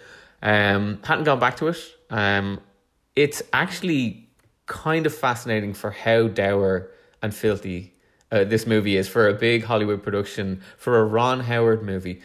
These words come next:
for Ron Howard to make this after making Apollo thirteen, which is, like, this movie about, you know, extraordinary feats of,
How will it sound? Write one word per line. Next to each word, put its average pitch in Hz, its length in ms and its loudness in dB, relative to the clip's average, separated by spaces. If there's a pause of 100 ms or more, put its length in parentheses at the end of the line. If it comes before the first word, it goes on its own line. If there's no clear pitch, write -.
(160)
for 113 160 -6
Ron 131 240 2
Howard 127 340 2
to - 80 -10
make 107 320 -2
this 95 300 -4 (240)
after 110 340 0
making 110 460 -2
Apollo 123 520 0
thirteen, 104 640 -4
which 98 140 -6
is, 101 140 -6
like, 95 240 -2
this 107 220 -4 (100)
movie 113 440 0
about, 98 400 0 (420)
you 110 100 -4
know, 98 420 0
extraordinary 113 880 2
feats 104 440 -6
of, 95 380 -4